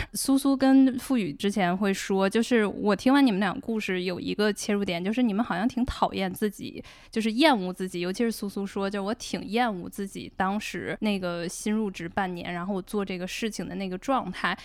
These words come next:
这个我们怎么去理解？解，就是你们发现厌恶自己的那个时刻。而且我会觉得这个事情好像不是做不下去，它也能做，但是那个厌恶自己的感觉，你们是怎么真正的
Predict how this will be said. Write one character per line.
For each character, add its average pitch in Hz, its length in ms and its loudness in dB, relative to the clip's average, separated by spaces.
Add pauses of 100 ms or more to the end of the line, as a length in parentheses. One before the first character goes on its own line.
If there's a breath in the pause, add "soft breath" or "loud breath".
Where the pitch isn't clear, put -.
(260 loud breath)
这 320 180 2
个 247 100 2
我 190 160 2
们 208 140 2
怎 - 100 -2
么 185 120 -4
去 240 220 -4
理 180 200 -6
解？ 214 60 -8
解， 185 200 -4
就 196 140 -4
是 202 80 -2
你 202 140 0
们 165 100 -8
发 202 220 -4
现 208 180 -2
厌 208 160 0
恶 196 80 -6
自 214 160 -6
己 180 80 -6
的 - 120 -10
那 190 120 -4
个 185 80 -6
时 175 240 -10
刻。 202 320 0 (200 loud breath)
而 240 100 2
且 302 100 4
我 302 200 2
会 254 160 2
觉 190 180 0
得 214 100 2
这 277 140 2
个 277 80 4
事 285 220 0
情 220 180 2
好 160 160 -6
像 185 220 -4 (160)
不 185 180 -4
是 247 480 2
做 277 140 4
不 262 80 0
下 277 180 6
去， 277 300 0
它 254 140 2
也 233 160 2
能 151 240 -8
做， - 300 -6 (180 soft breath)
但 285 160 4
是 294 100 4
那 285 120 6
个 269 80 4
厌 269 220 2
恶 226 80 0
自 214 120 -6
己 190 120 -4
的 190 120 -6
感 165 240 -8
觉， 180 180 -6
你 208 100 -2
们 208 120 -2
是 226 160 -6
怎 196 140 -4
么 123 140 -8
真 214 200 0
正 233 140 0
的 202 160 -4